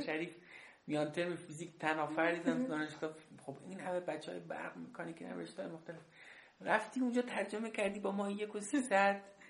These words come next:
Speaker 1: می‌دونی
Speaker 2: یعنی اصلاً چی تو ذهنت می‌گذشت
Speaker 1: آره.
Speaker 2: اون لحظه؟ اصلاً فکر می‌کردی به این چیزایی که من
Speaker 1: آره،
Speaker 2: می‌گم؟
Speaker 1: آره.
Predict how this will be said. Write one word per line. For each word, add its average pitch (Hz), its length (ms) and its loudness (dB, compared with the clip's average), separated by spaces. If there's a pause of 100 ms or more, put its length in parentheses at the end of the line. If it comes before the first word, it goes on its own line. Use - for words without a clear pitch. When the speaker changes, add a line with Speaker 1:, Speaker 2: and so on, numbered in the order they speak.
(680)
Speaker 1:
می‌دونی 262 460 -2
Speaker 2:
یعنی 320 120 2
اصلاً 226 180 2
چی - 220 -2
تو 180 60 -4
ذهنت 143 400 2
می‌گذشت - 340 0
Speaker 1:
آره. - 80 -6
Speaker 2:
اون 123 80 0
لحظه؟ 110 320 0
اصلاً 214 180 2
فکر 247 260 -2
می‌کردی 151 280 6
به 139 80 -2
این 139 80 2
چیزایی 143 240 0
که 139 100 -4
من 139 80 2
Speaker 1:
آره، 320 140 6
Speaker 2:
می‌گم؟ 143 420 0
Speaker 1:
آره. 247 100 -2